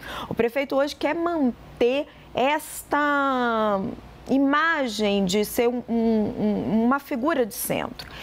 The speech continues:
Então, se ele migra pro, pro P L, é quase como se ele tivesse se entregando ao bolsonarismo, e não é isso.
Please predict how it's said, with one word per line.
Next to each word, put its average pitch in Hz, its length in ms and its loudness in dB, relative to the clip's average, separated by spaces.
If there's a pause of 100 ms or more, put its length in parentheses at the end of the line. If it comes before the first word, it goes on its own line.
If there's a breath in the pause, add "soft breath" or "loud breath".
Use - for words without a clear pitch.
(180 loud breath)
Então, 277 240 0
se - 140 -6
ele 294 140 0
migra 247 560 2
pro, 214 180 -4
pro 220 320 0
P 202 140 -2
L, 233 260 2
é 254 60 -2
quase 370 300 -2
como 339 220 -2
se 339 140 -2
ele 294 160 0
tivesse 247 640 0
se - 160 -4
entregando 262 840 0
ao 269 140 2
bolsonarismo, 269 960 0
e 214 60 2
não 294 180 2
é 523 80 0
isso. - 460 -2